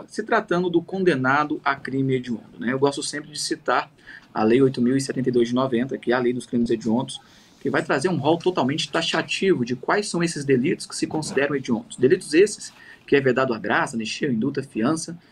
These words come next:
que são vedados alguns benefícios estatais. Bom, se tratando da pergunta que é feita pelo programa, é, o S T J, ele já se posicionou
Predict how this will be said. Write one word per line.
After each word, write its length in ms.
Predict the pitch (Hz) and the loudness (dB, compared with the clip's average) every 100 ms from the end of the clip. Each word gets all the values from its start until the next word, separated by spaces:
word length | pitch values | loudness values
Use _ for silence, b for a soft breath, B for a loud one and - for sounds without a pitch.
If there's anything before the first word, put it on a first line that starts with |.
| b b | b b
que 80 | - | -8
são 160 | 156 | 0
vedados 260 | 165 160 175 | 2 2 2
alguns 240 | 160 165 175 | 0 -2 0
benefícios 760 | 175 180 175 - 170 170 165 | 2 2 -2 -2 -2 -2 -4
estatais. 720 | 165 170 170 165 120 - - _ b b b b b - | -2 0 -2 -2 -4 -6 -18 _ b b b b b 0
Bom, 260 | 196 214 - _ | 2 2 -4 _
se 200 | - 220 | -10 -4
tratando 340 | 233 226 220 | -4 -2 -2
da 80 | 208 | 0
pergunta 600 | 202 165 127 156 175 - | 0 0 0 -2 -4 -6
que 100 | - | -6
é 40 | 131 | -2
feita 420 | - 139 135 113 - | 0 0 0 -4 0
pelo 460 | 127 135 120 110 - _ _ - | 4 4 4 -2 -8 _ _ -12
programa, 560 | 101 104 139 151 113 - _ b b b | -6 0 2 2 0 -6 _ b b b
é, 480 | - 131 131 131 - - | 2 4 6 4 2 2
o 60 | 151 | 2
S 180 | 175 | 2
T 140 | - 190 | 0 0
J, 400 | 123 120 165 120 | 2 2 0 0
ele 160 | 110 | -2
já 160 | 117 127 | 0 -2
se 160 | - 160 | -2 -2
posicionou 800 | 160 147 139 - 180 131 117 | -2 -2 -2 -2 0 2 2